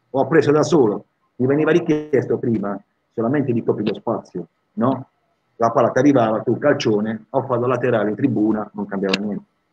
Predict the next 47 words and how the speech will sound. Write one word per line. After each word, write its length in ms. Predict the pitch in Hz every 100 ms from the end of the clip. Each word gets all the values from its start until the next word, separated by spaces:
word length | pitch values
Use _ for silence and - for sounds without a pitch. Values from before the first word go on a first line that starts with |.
| _
Oggi 480 | 180 151 110 98 117
il 560 | 127 123 - _ -
portiere, 360 | - 117 120 101
oltre 280 | 139 131 -
che, 200 | 113 101 _
oltre 260 | 147 151 120
a 40 |
coprire 260 | 110 120 104
lo 60 |
spazio, 520 | 104 101 87 - 92 - _ _ _ _ - _ - _ _
deve 180 | 104 113
anche 160 | 117
saper 240 | 123 101 98
giocare 200 | 92 101
la 60 | 92
palla 180 | 95 -
con 160 | 95 95
i 60 |
piedi. 280 | 90 104 87 - _ _ _ _ _
Perché 180 | - -
buttare 380 | 113 127 160 135
una 180 | 135 143
palla 460 | 135 117 127 123 120
è 200 | 107 104
regalare 400 | 113 117 120 113
la 140 | -
palla 220 | 110 110
all'avversario. 480 | 101 95 95 110 92
Siccome 320 | 101 - 143
si 80 | 117
gioca 240 | 120 117 104
su-, 160 | 117 -
più 120 | 117
sul 140 | 113
possesso, 680 | 131 117 - 104 - 113 117 - _ _ _ _ _ _ _ _ _ _
il 100 | 95
calcio 260 | 131 117
è 40 | 95
migliorato, 460 | 92 98 113 101 98
no? 140 | 104
Partendo 320 | 92 - 98
con 140 | 98 98
l'impostazione 500 | 92 95 98 101 98
dal 140 | 95
basso 300 | 92 104 -
dei 100 | 95
portieri. 420 | - 98 104 95